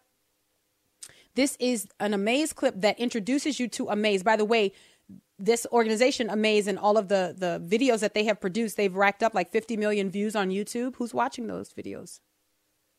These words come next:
Those videos are being shown in classrooms. Kids are encouraged to watch these videos at home with their friends.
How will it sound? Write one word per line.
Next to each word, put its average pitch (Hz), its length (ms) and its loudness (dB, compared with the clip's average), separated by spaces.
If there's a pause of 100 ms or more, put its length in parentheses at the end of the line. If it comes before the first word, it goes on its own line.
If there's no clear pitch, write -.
(300)
Those 214 160 -2
videos 214 280 0
are 202 60 -2
being 185 200 -2
shown 190 320 -6
in 190 100 -10
classrooms. 254 640 -4 (1080)
Kids 240 220 0
are 214 120 2
encouraged 214 420 -2
to 214 60 -2
watch 196 220 0
these 208 180 -4
videos 190 340 0
at 160 160 -2
home 254 420 0
with 170 140 -6
their 175 100 -2
friends. 254 640 -4